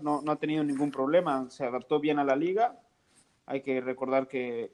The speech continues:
que los primeros meses que estuvo en, en Francia, realmente, pues, le fue muy bien, anotó muchos goles en pocos partidos.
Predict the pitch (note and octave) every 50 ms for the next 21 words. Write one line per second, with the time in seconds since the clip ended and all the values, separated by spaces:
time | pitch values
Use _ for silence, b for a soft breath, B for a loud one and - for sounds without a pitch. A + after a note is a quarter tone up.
0 | _ _ - - C3 C3+ C3 - C#3 C3+ D3 D3 D3 C3+ C#3 D3 D3 D3 D#3 C#3
1 | - - C3+ - - C#3+ C3+ B2+ B2 A#2 A#2 G#2+ G2+ F#2 F#2 C3 C3 B2 A#2+ C3
2 | B2+ A#2+ A#2+ A#2+ B2 C3+ - _ _ _ _ _ _ _ _ _ _ - D3 D3+
3 | C#3 C3+ - D3 C#3+ D#3 D#3+ D#3+ E3+ E3+ E3 F3 E3+ E3 D3+ C#3+ D3+ D#3 D3+ -
4 | E3+ E3 D3+ C#3 B2+ A#2+ A#2+ A#2+ - _ _ _ _ _ _ - - A#2 - -
5 | - _ _ - - - _ - D#3 C#3+ C#3 C3+ - D#3+ D#3+ D#3+ D#3+ F3 F3+ E3+
6 | D3 C3+ D3 D#3+ F3 F#3 E3+ D3 C#3 C3+ D#3 D#3+ D#3+ D#3+ E3+ F3 E3 D3+ C#3+ C3+
7 | D3+ D#3 E3 E3 D#3 D#3 C3 C3 D3 C#3 D3 C#3+ - C3 B2 C3 - D3+ E3 G3
8 | A#3 C4 - -